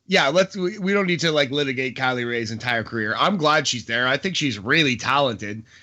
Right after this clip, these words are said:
And I kinda like the little twist they put on her character in this match. I thought it was really clever. It's got a lot of potential.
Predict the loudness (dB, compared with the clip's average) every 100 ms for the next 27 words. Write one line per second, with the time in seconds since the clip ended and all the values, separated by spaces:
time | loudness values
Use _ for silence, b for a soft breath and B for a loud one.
0 | b -2 0 2 2 0 0 2 0 0
1 | -2 0 0 -2 -4 -2 -2 -2 -4 -4
2 | -2 0 0 0 0 0 0 0 2 2
3 | 0 -2 -4 -4 0 0 2 2 2 2
4 | 0 -2 -2 0 2 2 2 4 4 4
5 | 2 2 0 2 2 2 -2 -2 0 2
6 | 0 0 -2 0 -2 0 0 0 -2 -4